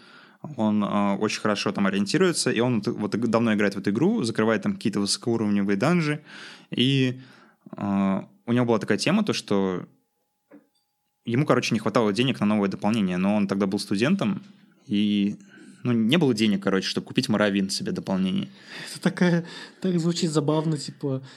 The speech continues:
Speaker 1: И
Speaker 2: был чувак, но у него не хватало денег на новое
Speaker 1: Да.
Speaker 2: дополнение.
Speaker 1: И, короче, в его клане была девушка, которая была, типа, супер хил, она там вообще супер давно играла тоже всю жизнь. Она ему купила это дополнение.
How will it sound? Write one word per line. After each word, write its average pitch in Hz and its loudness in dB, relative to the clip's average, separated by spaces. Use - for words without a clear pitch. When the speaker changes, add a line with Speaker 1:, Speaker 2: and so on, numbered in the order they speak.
Speaker 1:
И 120 -2
Speaker 2:
был 170 2
чувак, 151 0
но 143 0
у 135 0
него 139 2
не 139 0
хватало 139 0
денег 139 -2
на 143 -2
новое 139 2
Speaker 1:
Да. 143 2
Speaker 2:
дополнение. 147 0
Speaker 1:
И, 135 0
короче, - 2
в 117 -4
его 127 2
клане 131 2
была 107 2
девушка, 107 0
которая 113 2
была, 113 2
типа, - -6
супер 113 -2
хил, 185 0
она 107 0
там 98 0
вообще 110 0
супер - -4
давно 104 2
играла 101 0
тоже 101 -6
всю 110 -2
жизнь. 113 -6
Она 123 4
ему 135 2
купила 147 2
это 113 0
дополнение. 107 0